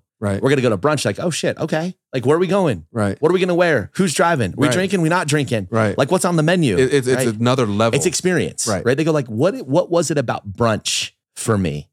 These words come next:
Speaker 2: I, I get asked that question, "Why brunch?" And I said, "Because it's experiential.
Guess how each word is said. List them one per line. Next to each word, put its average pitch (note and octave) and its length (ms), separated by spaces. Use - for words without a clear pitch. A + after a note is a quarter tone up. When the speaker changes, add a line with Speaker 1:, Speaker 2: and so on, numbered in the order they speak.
Speaker 2:
I, G#2 160
I G#2+ 60
get G2+ 140
asked F2+ 200
that - 140
question, F2+ 360
"Why B2+ 200
brunch?" - 560
And A2+ 100
I A#2 40
said, G#2 300
"Because A2+ 320
it's F#2+ 140
experiential. E2 840